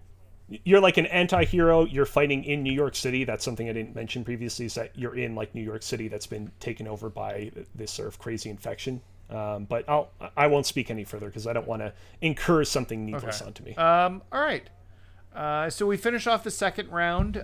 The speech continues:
Speaker 2: Um, so we are at eight entries so far. Uh, we're gonna reverse this order for the final round of picks.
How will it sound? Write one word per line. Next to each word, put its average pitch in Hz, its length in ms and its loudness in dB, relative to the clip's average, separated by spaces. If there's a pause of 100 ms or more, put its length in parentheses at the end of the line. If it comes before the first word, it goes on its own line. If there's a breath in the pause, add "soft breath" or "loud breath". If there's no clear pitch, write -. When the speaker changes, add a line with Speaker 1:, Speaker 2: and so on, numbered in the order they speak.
Speaker 2:
Um, 143 800 2 (1120 soft breath)
so 143 280 -4
we 143 220 0
are 147 100 4
at 147 300 0
eight 165 240 -4
entries 143 420 -6
so 135 240 -4
far. 131 560 0
Uh, 139 240 2
we're 156 120 0
gonna 208 200 2
reverse 190 840 2
this 147 400 -2 (100)
order 139 380 -2
for 139 180 -6
the 131 100 -4
final 135 440 0
round 123 260 -4
of 107 160 -16
picks. - 420 -8